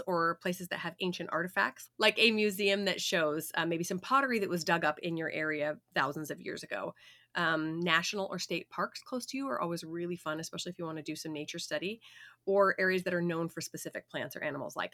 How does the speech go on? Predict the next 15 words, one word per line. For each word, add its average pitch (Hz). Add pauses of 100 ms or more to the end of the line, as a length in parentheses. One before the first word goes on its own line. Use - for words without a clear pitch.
(120)
on 185
our 180
way 175
to 165
California, 165
we 165
passed 156
through 160
the 160
Joshua, 175 (440)
uh, 180
tree 214
forest, 208
which -
is 180